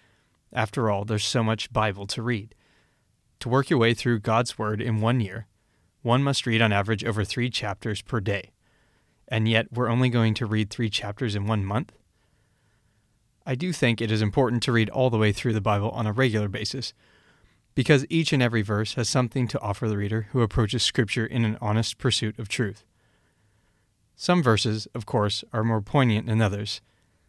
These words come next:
Just compare John three sixteen to, say, Leviticus thirteen forty.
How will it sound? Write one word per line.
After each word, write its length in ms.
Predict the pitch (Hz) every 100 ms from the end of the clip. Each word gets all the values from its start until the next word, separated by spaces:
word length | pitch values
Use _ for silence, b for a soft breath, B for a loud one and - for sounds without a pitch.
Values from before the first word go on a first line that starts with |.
| _
Just 200 | - 135
compare 440 | 143 120 135 117
John 300 | 104 123 120
three 200 | 107 123
sixteen 600 | 110 - - - - 107 101
to, 140 | 104
say, 480 | - 113 104 101 98 b b b b
Leviticus 560 | 135 120 120 113 113 -
thirteen 460 | 117 107 123 98
forty. 420 | - 110 95 95